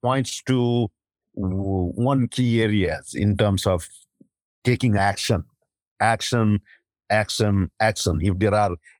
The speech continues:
any priorities that we need to deal with the climate change, it's, we need to have a action on the ground.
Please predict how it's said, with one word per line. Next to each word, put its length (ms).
any 220
priorities 720
that 180
we 400
need 320
to 360
deal 220
with 100
the 80
climate 400
change, 320
it's, 220
we 180
need 220
to 80
have 280
a 140
action 400
on 140
the 80
ground. 500